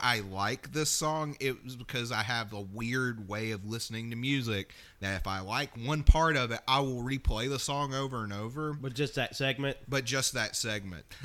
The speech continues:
Speaker 1: And the, <laughs> but, uh, my top played song was Not the American Average by Asking <laughs> Alexandria. Which, it's only that opening vocal line,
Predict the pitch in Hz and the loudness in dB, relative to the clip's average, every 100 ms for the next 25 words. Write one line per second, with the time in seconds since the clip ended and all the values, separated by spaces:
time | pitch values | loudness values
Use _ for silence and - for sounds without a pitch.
0 | - 127 170 - 139 202 - - 127 131 | -6 0 0 4 4 4 0 -2 4 4
1 | 127 110 110 107 123 135 139 180 180 - | 4 0 -4 -4 2 2 6 6 4 4
2 | 151 131 113 135 117 139 123 110 120 131 | 2 2 2 0 0 0 -2 -4 0 0
3 | 117 127 135 123 110 120 - 107 90 92 | 0 0 0 0 0 0 -2 -4 -4 -4
4 | 104 104 101 104 82 87 104 - - 202 | -4 -6 -6 -6 -4 -2 -2 0 2 6
5 | 190 - 214 - 254 - - - 247 156 | 8 8 4 4 2 2 2 2 0 2
6 | 190 - - - 196 - - - - 185 | 2 2 -2 -10 -12 -12 -16 -16 -4 4
7 | 190 - 196 180 - 208 269 247 196 165 | 4 4 0 -2 0 0 0 4 4 4
8 | 143 156 170 175 165 127 117 117 120 156 | 2 0 0 -2 0 -2 -2 -2 -2 -6
9 | 151 160 165 160 | -2 0 2 0